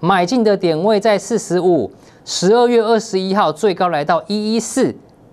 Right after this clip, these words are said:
收也收在九十三。那我说既然是周选，礼拜三两天之前就结算了嘛，所以没有人这么傻会去报到结算，最后让券商帮你结算，没这么傻。后来十二月二十二号的最高点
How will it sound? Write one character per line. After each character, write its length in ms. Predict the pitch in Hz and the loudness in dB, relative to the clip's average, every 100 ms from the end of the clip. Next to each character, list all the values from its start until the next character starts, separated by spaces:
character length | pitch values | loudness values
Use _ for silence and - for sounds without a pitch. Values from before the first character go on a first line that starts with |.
| _ | _
收 340 | - - 233 233 | -4 2 2 2
也 160 | 143 | 0
收 220 | - 190 | 0 0
在 160 | 202 175 | 2 0
九 240 | - 120 | -2 -8
十 160 | 190 131 | -6 -6
三。 280 | - 190 202 - | 0 0 0 -4
那 120 | 185 | -6
我 60 | 139 | -2
说 160 | 175 | -2
既 100 | 175 | 0
然 120 | 185 151 | 0 -2
是 100 | 170 | -2
周 240 | 165 170 | 0 0
选， 220 | - 101 - - - - - | -2 -4 -6 -14 -14 -20 -6
礼 180 | 160 185 | 0 2
拜 160 | 254 | 2
三 320 | 226 226 240 240 _ _ _ _ | 2 0 -2 -6 _ _ _ _
两 320 | 151 190 165 | 0 0 0
天 180 | 160 233 | 0 0
之 140 | 214 226 | 0 -2
前 180 | 175 | -2
就 120 | 156 170 | -2 -4
结 200 | 123 131 | -4 -2
算 220 | 185 127 | 0 -2
了 80 | 95 | -4
嘛， 180 | 85 - | -12 -8
所 140 | - 190 | 0 0
以 180 | 151 - | 0 -6
没 160 | 139 185 | -2 0
有 120 | 160 | 0
人 120 | 127 | 0
这 80 | 170 | -4
么 80 | 151 | -6
傻 200 | - 113 - | -6 -8 -4
会 100 | 143 | -4
去 80 | 156 | -2
报 140 | 147 | 0
到 140 | 143 | -2
结 200 | 135 101 | -4 -6
算， 240 | 104 156 110 - _ _ - | -4 -2 -4 -8 _ _ -2
最 180 | 220 175 | 0 2
后 180 | 190 | 2
让 180 | 170 165 | 0 0
券 200 | 156 165 | -2 -2
商 220 | 139 151 | -2 -4
帮 160 | 147 147 | -4 -4
你 80 | 101 | -6
结 200 | 107 104 | -8 -6
算， 200 | - 120 - - | -4 -4 -8 -10
没 180 | 117 143 | -4 -2
这 120 | 208 | -2
么 100 | 147 | -2
傻。 240 | - 90 - - - - - - | -6 -8 -10 -20 -20 -20 -20 -4
后 140 | 220 | 0
来 140 | 196 180 | 2 2
十 240 | - 175 | -2 -2
二 160 | 190 220 | 0 2
月 180 | 214 190 | 2 0
二 200 | 190 202 | -2 -4
十 240 | - 165 | -4 -4
二 160 | 196 160 | -2 0
号 160 | 175 | 0
的 100 | 156 | -2
最 220 | 156 185 | -2 -2
高 200 | 156 156 | 0 0
点 240 | 160 123 | 0 -4